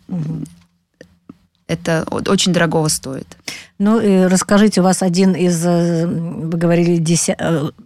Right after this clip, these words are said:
Speaker 1: Инна говорила, в сентябре спектакль. Э, что имелось в виду? И что имеется в виду, э, когда говорят о девятом августа?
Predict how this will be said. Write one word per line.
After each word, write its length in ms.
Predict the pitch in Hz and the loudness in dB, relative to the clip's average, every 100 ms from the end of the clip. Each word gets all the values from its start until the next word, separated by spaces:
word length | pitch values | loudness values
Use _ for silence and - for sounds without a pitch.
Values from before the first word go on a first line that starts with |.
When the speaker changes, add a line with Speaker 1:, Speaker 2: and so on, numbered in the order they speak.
| _ | _
Speaker 1:
Инна 240 | 247 277 | 4 6
говорила, 400 | 220 190 185 226 | 4 4 4 4
в 60 | 208 | 4
сентябре 480 | - 196 220 196 175 | 4 4 4 4 2
спектакль. 600 | - 156 - 147 147 160 - - - - | 0 -8 -2 -2 -2 -6 -8 -18 -20 -6
Э, 260 | 180 170 | -2 0
что 300 | 151 - 233 247 | -2 0 2 4
имелось 360 | 214 208 202 180 | 4 4 2 2
в 60 | |
виду? 380 | 170 175 160 156 - | 0 0 -2 -4 -8
И 120 | 175 | -10
что 180 | - 220 | -4 0
имеется 360 | 214 196 190 185 | 2 2 0 0
в 40 | |
виду, 280 | 170 170 226 | 0 2 2
э, 160 | - 170 | 2 -2
когда 280 | 170 170 175 | 0 0 2
говорят 400 | 170 170 190 196 | 2 2 0 0
о 200 | 180 180 | 0 2
девятом 760 | 175 175 175 185 180 170 170 - | 2 2 2 2 2 2 2 0
августа? 580 | 165 160 160 151 147 151 | -2 -2 -2 -6 -8 -12